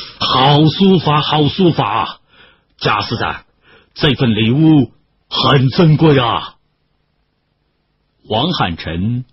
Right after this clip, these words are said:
欣赏了一番后，水镜红小心翼翼地收起画轴。黄汉臣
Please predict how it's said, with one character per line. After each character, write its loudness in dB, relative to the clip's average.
欣 2
赏 -6
了 -6
一 -6
番 -8
后， -12
水 0
镜 -2
红 -2
小 -4
心 -2
翼 -2
翼 -4
地 -4
收 -2
起 -10
画 -6
轴。 -8
黄 -2
汉 -4
臣 -6